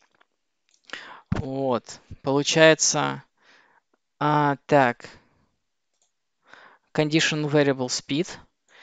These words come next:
а здесь, а, нам нужно,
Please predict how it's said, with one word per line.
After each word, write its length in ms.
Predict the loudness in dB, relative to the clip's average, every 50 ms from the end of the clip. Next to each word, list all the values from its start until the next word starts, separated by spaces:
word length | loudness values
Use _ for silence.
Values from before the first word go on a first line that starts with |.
| -20 -20 -20 _
а 160 | -2 0 0
здесь, 640 | 0 0 0 0 2 2 2 2 0 -4 -8 -10 -14 _ _ _ _ -8
а, 640 | -4 -2 0 0 0 0 0 0 -2 -4 -6 -8 _ _ _ _ _ _ _ _ _ _ -14
нам 340 | -10 -6 -2 -2 -2 -2 -2
нужно, 520 | -4 -4 -4 -4 -4 -4 -4 -4 -6